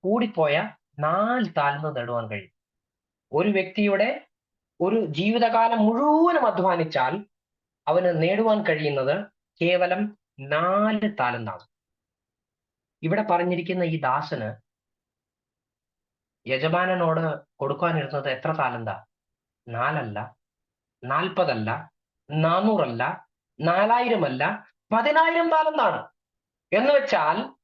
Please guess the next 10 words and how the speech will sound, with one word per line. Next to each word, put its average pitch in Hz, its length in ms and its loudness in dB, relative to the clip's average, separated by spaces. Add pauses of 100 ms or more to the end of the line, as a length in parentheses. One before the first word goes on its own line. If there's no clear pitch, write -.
(300)
ഈ 285 360 0
ന-, 208 280 0
ഒരായുസ് 294 760 2
കൊണ്ട് 320 400 2
നാല് 311 300 2
താലന്തേ 302 460 4
നേടുവാൻ 269 440 2
കഴിയുന്ന 262 680 2 (100)
ഈ 302 220 2
ദാസന് 208 680 2